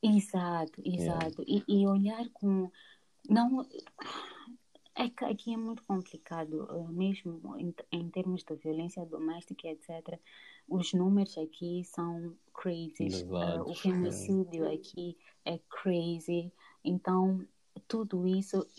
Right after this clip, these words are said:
Speaker 1: eu tenho lido muito em relação a isso e tá muito conectado com, com a apartheid.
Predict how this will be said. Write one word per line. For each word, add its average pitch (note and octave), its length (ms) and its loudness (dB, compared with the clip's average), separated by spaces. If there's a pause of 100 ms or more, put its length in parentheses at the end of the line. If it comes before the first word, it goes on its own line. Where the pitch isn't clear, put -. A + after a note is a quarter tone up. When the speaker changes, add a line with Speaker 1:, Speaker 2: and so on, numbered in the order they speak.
(280)
Speaker 1:
eu F#3+ 240 2
tenho F#3+ 320 2
lido F#3 260 -2
muito D#3+ 320 -2
em - 140 -20
relação F3 340 -6
a E3 80 -8
isso E3 300 -8
e F3+ 40 -8
tá G3 180 -4
muito G#3 360 2
conectado E3+ 680 -4
com, D#3+ 440 -8
com D#3+ 160 -4
a D#3 40 0
apartheid. D#3 640 -6